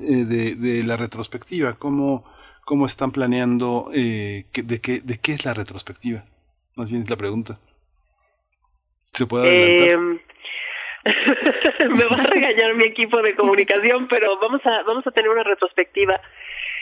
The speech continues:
Speaker 2: eh, multiplataforma de Raúl Ruiz,
Speaker 1: Wow.
Speaker 2: el cineasta chileno, y la estamos haciendo co-, en sociedad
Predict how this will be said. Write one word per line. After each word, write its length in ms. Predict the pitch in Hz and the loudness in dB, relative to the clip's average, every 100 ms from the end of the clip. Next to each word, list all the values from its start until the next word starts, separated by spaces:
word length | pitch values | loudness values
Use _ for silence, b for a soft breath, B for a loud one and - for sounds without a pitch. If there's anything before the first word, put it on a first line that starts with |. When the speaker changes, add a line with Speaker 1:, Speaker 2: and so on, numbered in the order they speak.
| B B B | B B B
Speaker 2:
eh, 300 | - 180 180 | 4 6 4
multiplataforma 1160 | 202 202 190 196 190 180 175 214 208 185 226 349 _ _ - 320 | 4 2 4 2 2 0 0 2 2 2 0 -4 _ _ -20 -4
de 200 | 311 180 | 4 4
Raúl 360 | 175 175 180 190 | 6 4 4 4
Ruiz, 260 | 180 175 170 - - _ B B B - | 4 2 2 -8 -18 _ B B B -16
Speaker 1:
Wow. 220 | - 262 | -12 -2
Speaker 2:
el 440 | 160 160 160 160 151 | 4 4 4 2 -2
cineasta 540 | 165 170 170 180 175 | 2 2 2 2 0
chileno, 640 | - 175 175 185 165 165 320 B B B B - | 2 4 6 6 4 2 -2 B B B B -8
y 280 | 190 196 208 | -2 2 4
la 100 | 190 | 4
estamos 300 | - 202 208 | 4 0 2
haciendo 520 | 196 196 202 208 - - | 2 2 4 4 2 0
co-, 180 | 190 - | 2 4
en 180 | 180 170 | 2 0
sociedad 400 | 185 196 190 | 0 2 2